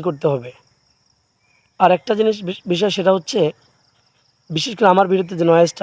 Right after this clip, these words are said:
আসে, অনেকের ভিডিওতে নয়েজটা আসে না, আলহামদুলিল্লাহ, কিন্তু আমরা নয়েজ ক্যান্সেল সম্পর্কে কোনো কিছু জানিও না। যেজন্য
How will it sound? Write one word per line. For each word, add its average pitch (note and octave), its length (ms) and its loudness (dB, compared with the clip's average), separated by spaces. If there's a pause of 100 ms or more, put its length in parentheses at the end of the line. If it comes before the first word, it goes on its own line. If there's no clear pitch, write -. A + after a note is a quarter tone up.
আসে, - 200 -8 (800)
অনেকের F#3 260 0
ভিডিওতে A3 220 0
নয়েজটা G3+ 300 2
আসে - 160 -2
না, F#3 80 4
আলহামদুলিল্লাহ, D#3+ 600 0
কিন্তু F3 180 -2
আমরা F#3+ 100 4 (120)
নয়েজ F3 220 4
ক্যান্সেল F#3+ 300 0
সম্পর্কে F#3+ 220 -2
কোনো F3+ 100 -2
কিছু D#3 160 -2
জানিও C3+ 320 -2
না। - 60 -18 (1400)
যেজন্য G3+ 320 4